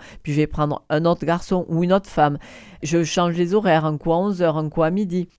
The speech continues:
Il y a pas plus de personnes. Bon, tant pis. Comme, euh, moi j'aime ça, je le fais pour moi et ceux qui ont envie de profiter de, du coach, ben, ils viennent et s'ils viennent pas, ben, tant pis pour eux.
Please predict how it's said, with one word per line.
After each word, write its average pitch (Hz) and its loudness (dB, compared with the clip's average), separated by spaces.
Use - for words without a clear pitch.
Il - -2
y 185 -2
a 202 -2
pas 247 0
plus 233 -6
de - 0
personnes. 139 -4
Bon, 127 -2
tant 165 -2
pis. 262 -8
Comme, 165 2
euh, 147 2
moi 156 0
j'aime 131 -4
ça, 226 -2
je 131 -4
le 151 2
fais 175 0
pour 143 -2
moi 185 -2
et 160 -2
ceux 175 -4
qui 170 -4
ont 156 0
envie 156 -2
de 151 0
profiter 160 -2
de, 127 -2
du 131 -8
coach, 240 -2
ben, 139 0
ils 135 -2
viennent 185 -2
et 160 -4
s'ils 147 -10
viennent 139 -4
pas, 190 -2
ben, 196 -4
tant 135 -8
pis 180 -8
pour 139 -8
eux. 135 -10